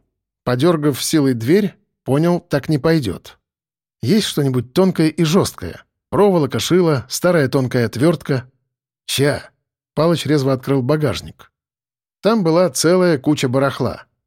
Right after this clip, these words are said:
Старые молдинги, изолента, тряпки, баночка из-под кофе с гайками, ржавый фонарик и маленький кожух на молнии. Дёрнул за язычок, открыл. Внутри всё, что угодно,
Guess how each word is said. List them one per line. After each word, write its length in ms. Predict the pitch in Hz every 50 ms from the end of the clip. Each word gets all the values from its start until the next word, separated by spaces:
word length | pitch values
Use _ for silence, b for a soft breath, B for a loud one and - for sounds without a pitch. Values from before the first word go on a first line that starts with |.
| _ _ _
Старые 420 | - - - 208 214 190 143 123
молдинги, 640 | 117 113 135 185 208 190 170 175 170 156 151 151 143 -
изолента, 640 | 143 127 110 117 113 113 160 196 196 - - 135
тряпки, 680 | 107 - 131 135 165 185 180 - - - 160 147 120 - _ _
баночка 460 | - 120 202 220 202 170 - - 147
из-под 320 | 139 131 - - 131 127 -
кофе 260 | - 226 202 - 190
с 60 | 165
гайками, 520 | 156 180 180 170 156 180 165 170 160 - B B B B B B B
ржавый 440 | 120 113 117 151 165 156 143 135 127
фонарик 580 | - 131 123 127 180 208 214 220 208 - - _
и 100 | - 147
маленький 500 | 127 123 151 190 202 208 196 185 196 190
кожух 400 | 165 - - 143 143 143 135 -
на 120 | 160 170 180
молнии. 560 | 190 185 156 101 82 76 - 60 - - _ _ _ _ _ _ _ _ _ _ -
Дёрнул 460 | 107 104 151 202 214 214 196 165 139
за 80 | 120 135
язычок, 720 | 123 120 110 113 101 - 143 185 202 - - - - _ _
открыл. 600 | - 151 - - - 185 160 117 87 - - _ _ _ _ _ _ _ _ _
Внутри 540 | - 101 113 131 151 156 135 120 190 233 247
всё, 200 | - - - 165
что 240 | 123 - - 139 127
угодно, 680 | 123 113 113 131 214 247 220 202 220 214 196 170 -